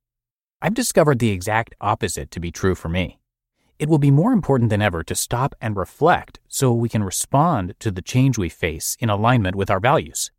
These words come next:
Several studies have also shown that those who self-reflect are more productive, less overwhelmed, and happier. Want to work on your terms? Start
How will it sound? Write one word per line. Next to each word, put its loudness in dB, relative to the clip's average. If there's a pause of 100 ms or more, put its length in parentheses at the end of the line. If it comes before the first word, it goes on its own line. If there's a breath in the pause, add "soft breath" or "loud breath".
(280)
Several 2
studies -2
have -2
also 0
shown 0
that 0
those 0
who 2
self-reflect 0
are 6
more 4
productive, 0
less 2
overwhelmed, 2
and -2
happier. -4 (680)
Want 2
to 0
work 0
on 2
your 2
terms? 0 (580)
Start 0